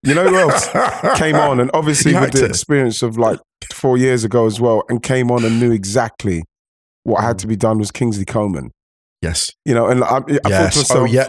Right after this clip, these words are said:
Speaker 2: that's a
Speaker 1: "Fucking
Speaker 2: great
Speaker 1: hell,
Speaker 2: shout.
Speaker 1: bro." Th-, you know something? Of course, you cannot not start Dembele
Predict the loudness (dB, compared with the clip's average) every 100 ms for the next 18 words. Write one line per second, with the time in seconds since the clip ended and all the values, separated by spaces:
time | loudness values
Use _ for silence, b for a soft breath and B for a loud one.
0 | -2 -2 0 0 2 2 2 0 0 -4
1 | -4 -4 0 0 2 0 -2 0 -4 -4
2 | _ _ _ _ _ _ -6 -6 -2 2
3 | 2 2 -4 -2 -2 -2 -2 0 0 0
4 | 0 -2 -6 -2 0 0 0 -2 2 2
5 | 2 0 -4